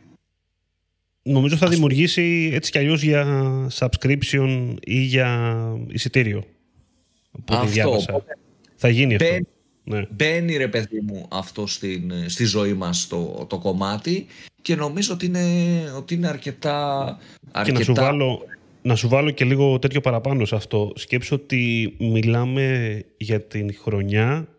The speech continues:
Speaker 1: χρονιές, αλλά χρονιά κυρίως, που το first party cookie και data γενικότερα είναι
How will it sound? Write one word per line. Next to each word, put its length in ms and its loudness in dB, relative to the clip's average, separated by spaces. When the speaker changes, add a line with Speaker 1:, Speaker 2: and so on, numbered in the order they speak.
Speaker 1:
χρονιές, 680 -2
αλλά 180 -2
χρονιά 340 0
κυρίως, 540 -6
που 500 -2
το 140 0
first 280 2
party 640 0
cookie 440 0
και 180 -2
data 280 4
γενικότερα 640 2
είναι 680 2